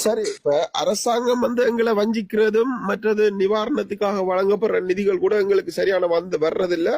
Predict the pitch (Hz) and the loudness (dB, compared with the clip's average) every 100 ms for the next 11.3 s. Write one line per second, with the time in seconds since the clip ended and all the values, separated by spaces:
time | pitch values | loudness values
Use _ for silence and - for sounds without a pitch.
0 | - _ _ _ _ - - 226 240 226 | -4 _ _ _ _ -6 0 2 2 0
1 | - - 175 233 - 233 233 220 175 196 | -4 -4 -2 -2 -2 2 2 2 -2 -4
2 | - 214 196 202 214 202 185 180 185 190 | -2 -2 0 -2 0 0 0 0 0 2
3 | 226 220 214 185 - - 202 190 170 208 | 2 2 0 0 -2 -4 -2 0 0 0
4 | 214 190 185 185 185 214 202 180 - - | 0 0 -2 -4 -4 -4 -2 -4 -8 -4
5 | 170 233 233 240 220 226 233 214 220 208 | -2 -2 -4 -6 0 0 0 -2 0 -2
6 | _ _ _ _ _ - 220 214 233 233 | _ _ _ _ _ -2 2 4 2 4
7 | 220 226 233 254 403 - 180 190 180 220 | 2 2 -2 -2 -2 -2 -2 -2 0 0
8 | 226 262 226 233 202 214 208 214 254 381 | 0 -2 0 0 -2 -2 -2 -2 -2 -4
9 | - - 247 - 240 240 214 254 240 208 | -6 -4 -4 -4 -4 -2 0 0 2 0
10 | 165 143 156 - 226 240 240 202 220 196 | 0 -2 -6 -2 0 2 0 -2 -2 -4
11 | 165 123 | -6 -6